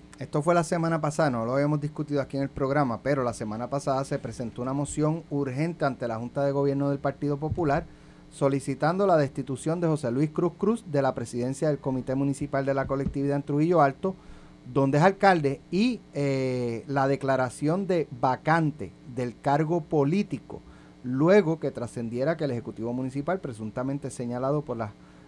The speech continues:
autoridades federales por corrupción. Específicamente, la moción solicita la activación del artículo ciento treinta y siete para la remoción de funcionarios,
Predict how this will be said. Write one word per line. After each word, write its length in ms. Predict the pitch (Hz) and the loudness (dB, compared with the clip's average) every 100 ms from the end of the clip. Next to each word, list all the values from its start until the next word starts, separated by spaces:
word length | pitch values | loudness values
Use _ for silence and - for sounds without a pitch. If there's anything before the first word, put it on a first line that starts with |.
| - - | -14 -10
autoridades 560 | 117 123 117 117 123 | -6 -4 -2 0 -2
federales 420 | - 143 156 196 190 | -2 0 2 0 -2
por 380 | - 165 185 - - | -2 0 0 -4 -8
corrupción. 560 | 135 120 107 - 131 113 | -6 -4 -6 -4 -4 -4
Específicamente, 840 | - 110 123 131 160 196 208 175 | -8 -8 -6 -4 -2 -2 -2 -2
la 80 | 139 | -2
moción 340 | 123 - 120 | -4 -6 -6
solicita 640 | 143 143 135 131 131 165 156 - - - | -4 -6 -4 -6 -4 -6 -6 -16 -20 -8
la 120 | 131 | -4
activación 800 | 131 - 147 139 123 - 156 196 | -4 -4 0 2 2 0 2 4
del 120 | 190 151 | 4 2
artículo 480 | 127 - 135 147 | 0 -4 -2 -2
ciento 280 | 143 147 147 | 0 -2 -2
treinta 300 | 143 151 - | -2 2 2
y 40 | 160 | 2
siete 420 | 202 202 180 160 | 4 4 4 2
para 300 | 139 127 - | 4 2 0
la 260 | 135 143 135 | -2 0 0
remoción 720 | 143 143 135 - 175 160 101 - - - - | 0 0 -2 -2 0 0 -2 -10 -20 -20 -8
de 140 | 131 131 | -4 -2
funcionarios, 920 | 147 135 - 131 143 131 107 - | -2 -2 -2 0 2 2 -2 -6